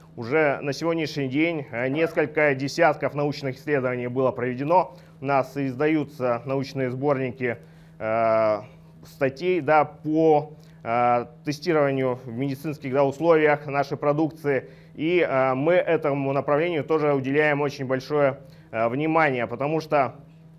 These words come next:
всегда, э, хорошо, когда, э, действие продукции подтверждено наукой. Также, э, группа компаний Imperium и Imperium Value,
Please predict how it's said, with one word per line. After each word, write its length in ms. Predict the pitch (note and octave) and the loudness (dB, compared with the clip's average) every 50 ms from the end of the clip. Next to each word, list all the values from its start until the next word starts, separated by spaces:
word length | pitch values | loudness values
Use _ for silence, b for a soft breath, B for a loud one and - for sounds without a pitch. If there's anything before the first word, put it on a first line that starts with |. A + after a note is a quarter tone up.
| - - - - - - A#2+ B2+ | -20 -20 -20 -20 -16 -10 -10 -10
всегда, 680 | A#2+ - C#3 C3+ B2+ C3 D3 D#3+ F3 F3 E3+ E3 E3 - | -8 -8 -8 -6 -2 2 4 6 6 6 4 0 -2 -6
э, 220 | - A2 A2+ A2+ A2 | -10 -6 -4 -4 -4
хорошо, 460 | - C3+ C3 C3 C3 - F3+ F3+ D#3+ | -2 0 -2 -2 0 0 0 0 0
когда, 640 | E3 C3 B2+ A#2+ A#2+ A#2+ B2 C#3+ D3+ D#3+ D#3+ D#3+ B B B B B B B - | -2 -4 -4 -4 -4 0 2 4 6 6 4 4 B B B B B B B -8
э, 480 | A2+ A#2 A#2 A2+ A#2 A2+ A2 G#2+ F#2+ - - | -4 0 2 2 2 2 0 -2 -4 -8 -12
действие 420 | A#2 A2+ C3+ D#3 D#3 D3+ D#3 C#3 C3 | -10 -4 -4 -4 -2 -2 -2 -2 -2
продукции 680 | C3+ C#3 C3+ C#3 D3 C#3+ - - - C3 C3 B2 A#2+ B2+ - - - - | 0 -2 0 0 -2 -4 -4 -6 -4 -2 -2 -2 -4 -6 -10 -20 -12 -6
подтверждено 720 | C3+ C3+ C3+ C#3+ D3 B2+ A#2+ A#2 B2+ B2 C3+ C3 B2+ A#2 - B B B B B B B - | -6 -4 -4 -2 -4 -4 -4 -4 -4 -2 0 0 0 -2 -4 B B B B B B B -10
наукой. 600 | B2 C3+ D3 D3+ D3 D3 C3+ - - G#2+ F#2 E2+ - - - - | -2 2 4 6 6 6 4 2 -2 -4 -4 -6 -10 -18 -10 -2
Также, 540 | - D3 D#3+ D#3 D3 C#3+ D3+ D3+ C#3+ C#3 - B B B B B B B - | 2 2 2 4 2 2 2 2 2 0 -2 B B B B B B B -10
э, 520 | A2 G#2 G#2+ A2 A2+ A#2 A2+ G#2+ G#2 G#2+ | -6 -2 0 2 2 2 2 0 0 -2
группа 320 | A2 A#2+ E3 E3+ E3 E3 C#3+ | -2 -2 -2 0 2 0 2
компаний 520 | - D#3 C#3+ C#3 - D3 D3 C#3+ C#3+ C#3+ | 2 2 0 2 2 2 2 2 2 0
Imperium 560 | C#3 C#3 - D3+ D3 C#3 C#3 C3+ B2+ B2 A#2+ | -2 -2 -2 -2 0 2 2 0 0 -2 -4
и 100 | A#2+ A#2+ | -6 -6
Imperium 400 | A2+ A2 - B2+ A#2+ A#2+ A#2+ A#2+ | -6 -4 -4 -4 -4 -2 -4 -2
Value, 440 | A#2 C#3+ D3+ D#3+ D3+ D3 D3 C#3+ C3+ | 0 2 2 4 4 4 2 2 0